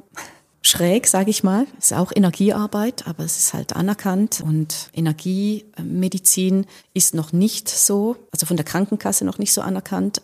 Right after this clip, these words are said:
Ähm, ganz viele Ärzte verstehen aber mittlerweile schon, dass der menschliche Körper,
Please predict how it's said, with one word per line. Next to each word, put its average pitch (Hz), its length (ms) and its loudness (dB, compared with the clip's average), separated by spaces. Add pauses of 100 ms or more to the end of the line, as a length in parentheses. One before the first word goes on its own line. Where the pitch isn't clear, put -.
Ähm, 160 440 0 (180)
ganz 175 260 2
viele 180 260 0
Ärzte 208 540 0 (120)
verstehen 196 480 2
aber 180 180 0
mittlerweile 170 580 0
schon, 202 600 2 (120)
dass - 580 2
der 165 140 -2
menschliche 180 480 0
Körper, 180 540 -2